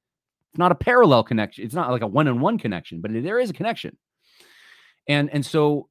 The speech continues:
it's not, again, it's an organic thing. It's not a, an abstractional, like, ideological thing. Um, it's,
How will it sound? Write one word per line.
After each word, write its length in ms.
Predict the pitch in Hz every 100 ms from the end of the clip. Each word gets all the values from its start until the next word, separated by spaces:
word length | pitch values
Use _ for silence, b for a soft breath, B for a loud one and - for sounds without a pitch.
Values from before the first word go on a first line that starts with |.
| _ _ -
it's 180 | 147 143
not, 200 | 190 196
again, 220 | 151 220
it's 80 | 151
an 80 | 120
organic 420 | 131 131 175 208
thing. 260 | - 101 107
It's 160 | 117 120
not 380 | 123 156 147 -
a, 180 | 120 110 104
an 220 | 85 107
abstractional, 1400 | 107 107 - - 131 143 - 139 127 120 117 113 104 98
like, 240 | 101 92 - _ -
ideological 640 | 120 113 92 104 98 85
thing. 280 | 73 - - _ _ _ _ _ _ -
Um, 420 | 95 90 87 78 _ _ _ _ -
it's, 360 | 110 - -